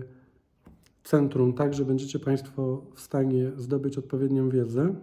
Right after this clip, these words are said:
gdzie na własny użytek będziecie, e, mogli wdrożyć pewne rozwiązania, e, w życie i zastosować to, żeby ulepszyć po prostu,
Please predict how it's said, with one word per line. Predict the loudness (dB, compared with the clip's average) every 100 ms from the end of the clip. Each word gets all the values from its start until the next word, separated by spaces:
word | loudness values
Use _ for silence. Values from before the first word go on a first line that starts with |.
| -14 -20 _ _ _
gdzie | -6 -2 2
na | 4
własny | 4 0 0
użytek | -2 0 -4
będziecie, | -2 -4 -4 -4 -4 -6 -6
e, |
mogli | -4 -2 0 0 0 0 -6 -18 _ _ _ _ _ _ _ _ -20 -10
wdrożyć | -6 0 4 4 4 0 -2
pewne | -2 0 2
rozwiązania, | 0 0 0 2 2 0 0 -6 -12 -18 _ _ _ _ _ -10
e, | -6 -4 -6 -12 -20 _ _ _ _
w | -6
życie | -2 -2 -2 0 0
i | 0
zastosować | -2 -2 -4 -2 -4 -4 -8
to, | -4 -2
żeby | 0 0 0 0
ulepszyć | 2 0 -2 -6 -6 -8
po | -16 -12
prostu, | -8 -8 -6 -4 -4 -4